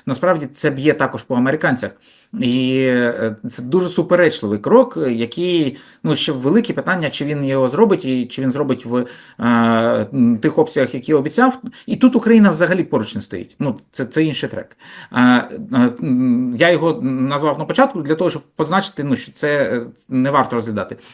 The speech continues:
Е, другий, який насправді є найважливішим треком, це безпековий. І в цьому безпековому треку, е, власне,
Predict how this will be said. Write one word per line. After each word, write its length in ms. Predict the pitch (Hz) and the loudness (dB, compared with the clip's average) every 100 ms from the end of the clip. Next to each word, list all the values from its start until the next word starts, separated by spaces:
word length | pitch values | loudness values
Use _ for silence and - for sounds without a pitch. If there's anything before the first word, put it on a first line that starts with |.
| - - | -20 -2
Е, 260 | 123 123 113 | 2 2 0
другий, 760 | 120 175 320 320 277 170 - - | 0 2 2 0 0 -2 -6 -8
який 260 | 127 120 123 | -6 0 0
насправді 480 | 127 - 143 127 127 | 0 2 0 2 0
є 80 | |
найважливішим 760 | 117 127 113 113 120 113 - 107 | 2 2 2 0 -2 -4 -6 -8
треком, 320 | 233 277 180 | -4 -2 -2
це 180 | - 180 | 0 2
безпековий. 640 | 151 170 - - 101 - - - _ | 2 0 -2 -2 -4 -12 -16 -20 _
І 80 | - | -8
в 40 | 131 | 4
цьому 220 | 233 233 | 6 6
безпековому 540 | 165 226 233 165 139 | 4 0 -2 -2 -4
треку, 460 | 127 285 294 127 - - - - | 0 0 2 -2 -2 -18 -14 0
е, 240 | 131 - 71 - | 0 0 -10 -8
власне, 920 | 127 127 143 185 - 165 156 151 160 | -4 -2 0 0 0 2 2 2 0